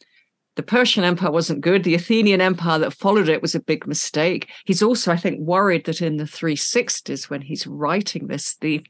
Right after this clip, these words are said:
Athenians look as if they want to be setting up an, an empire again. Um, again, uh, allegedly to protect people against Sparta and Persia. But so I think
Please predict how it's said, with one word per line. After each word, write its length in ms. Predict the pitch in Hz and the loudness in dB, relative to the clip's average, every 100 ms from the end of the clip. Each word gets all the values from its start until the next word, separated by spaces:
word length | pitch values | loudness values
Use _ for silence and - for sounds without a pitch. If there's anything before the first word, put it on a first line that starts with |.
| _ - - - | _ -20 -12 -10
Athenians 600 | 175 220 220 202 180 175 | -2 2 4 2 2 2
look 240 | 208 208 | 2 2
as 120 | 202 | 0
if 180 | 180 - | -2 2
they 160 | 180 175 | 2 2
want 320 | 165 185 - | 2 0 -2
to 80 | - | -2
be 120 | 190 | -2
setting 460 | - 190 196 175 - | 0 -2 0 -2 -2
up 200 | 185 175 | -4 2
an, 140 | 190 - | 2 4
an 120 | 185 | 4
empire 420 | 202 214 208 247 | 4 2 4 4
again. 540 | 226 196 269 269 147 127 _ - - - - - - - | 4 4 4 4 0 -4 _ -20 -20 -20 -20 -18 -14 0
Um, 640 | 170 160 160 160 160 151 135 _ _ _ _ _ _ _ _ - | 2 4 4 2 0 -2 -8 _ _ _ _ _ _ _ _ -6
again, 520 | 202 180 196 165 143 | 0 2 4 4 2
uh, 160 | - 147 | 0 0
allegedly 680 | 151 147 165 165 170 151 143 | 0 2 0 0 -4 -4 -4
to 140 | - | -6
protect 640 | 170 - - 165 - - - | -10 -10 -6 -4 -6 -8 -12
people 400 | - 147 - 147 | -8 -8 -8 -8
against 640 | 139 143 139 - - - | -6 -8 -8 -8 -12 -8
Sparta 520 | - - 143 143 - 156 | -8 -4 -4 -4 -6 -8
and 120 | 123 | -8
Persia. 440 | - 160 147 - | -4 -2 -2 -4
But 280 | - 160 - | -2 -2 -2
so 220 | - 180 | 0 2
I 60 | 202 | 2
think 500 | - - 415 - - | -2 0 0 -2 -14